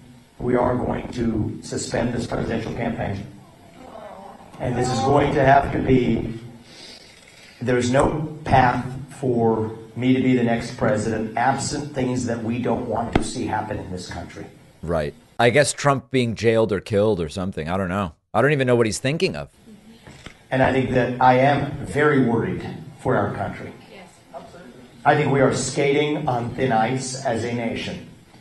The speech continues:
Speaker 1: We have done everything in our part to make, and done, every one of us in this room has done our part to save this country. And I am so proud of every one of you who have lifted us up,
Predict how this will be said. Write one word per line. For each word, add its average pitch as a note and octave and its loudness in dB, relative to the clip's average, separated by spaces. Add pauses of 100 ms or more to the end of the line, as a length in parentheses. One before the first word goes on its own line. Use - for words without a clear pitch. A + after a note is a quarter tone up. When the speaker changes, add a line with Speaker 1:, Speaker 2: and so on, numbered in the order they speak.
(920)
Speaker 1:
We D3+ 6
have D#3 6
done C#3+ 6
everything D3+ 4
in D3 -2
our B2 0
part A#2 0 (880)
to D#3+ 4
make, C3+ 4
and A#2 -2
done, C3+ 2
every D#3 4
one D3 6
of A#2+ 4
us B2 -2
in B2 -4
this G#2+ -4
room A2+ -4
has G#2+ -6
done B2+ 4
our A2 0
part G2+ 0 (640)
to E3+ 2
save D3 4
this B2 0
country. G#2+ -2
And A2 0
I C3 6
am A3 2
so - 2
proud C#3 6
of C3+ -2
every C#3 2
one C3+ 4
of C3+ 0
you C3 4
who B2+ 4
have A#2 0
lifted C#3 2
us A#2 -2
up, G2 0